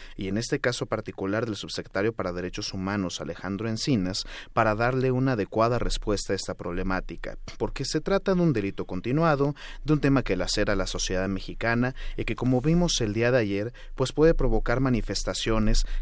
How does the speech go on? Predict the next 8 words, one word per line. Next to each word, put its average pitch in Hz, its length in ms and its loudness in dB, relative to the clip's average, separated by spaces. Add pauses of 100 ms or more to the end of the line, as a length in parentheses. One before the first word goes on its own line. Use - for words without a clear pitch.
que, 123 100 0
como 113 220 0
los 110 160 2
mismos 143 300 2
padres 139 360 0
llegaron 120 360 0
a 110 40 2
mencionar, 104 560 2